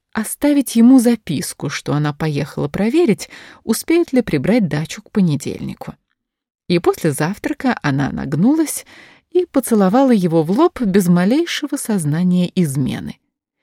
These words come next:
Будет только справедливо, если она увидит Джона после этих унылых недель. Когда бы она не увидела Джона, которого у нее украли, это будет только справедливо.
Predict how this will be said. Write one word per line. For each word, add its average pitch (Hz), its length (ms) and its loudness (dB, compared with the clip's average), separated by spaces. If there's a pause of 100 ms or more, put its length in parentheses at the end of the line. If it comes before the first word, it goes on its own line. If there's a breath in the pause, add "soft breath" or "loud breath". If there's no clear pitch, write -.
(160)
Будет 185 420 2
только 175 260 -2
справедливо, 143 760 -2
если 202 320 -4
она 143 260 0
увидит 160 340 2
Джона 151 560 2 (440 soft breath)
после 151 280 0
этих - 320 -6
унылых 156 500 0
недель. 220 460 2 (800)
Когда 170 340 2
бы 185 140 4
она 139 160 0
не 165 160 4
увидела 143 580 -2
Джона, 202 480 2
которого 202 500 0
у 214 100 4
нее 196 420 6
украли, 180 640 -4 (920 soft breath)
это 156 280 -8
будет 151 340 -6
только 151 300 -4
справедливо. 208 720 -2